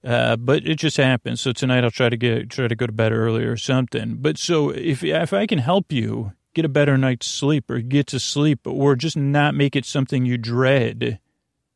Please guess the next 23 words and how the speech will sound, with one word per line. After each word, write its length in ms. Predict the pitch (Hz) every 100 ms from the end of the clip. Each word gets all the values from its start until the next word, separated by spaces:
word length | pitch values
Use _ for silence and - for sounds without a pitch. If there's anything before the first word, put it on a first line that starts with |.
| _ _
because 280 | 151 156 147
I 100 | 143
don't 140 | 160 170
know, 100 | 135
for 160 | -
me, 340 | 147 143 160 143
if 140 | 131
this 220 | 151 135
goes 280 | - 131 123
on, 220 | 131 127
then 320 | 117 147 135 139
I'll 100 | 131
start 280 | - 127
dreading 460 | 117 123 120 123 113
bedtime 500 | 123 135 - 127 120
and 80 | 120
I'll 80 | 123
have 160 | 113
to 140 | - 113
kinda 220 | 131 113
switch 360 | - 139 123 -
something 360 | 123 - 120
up. 240 | 127 131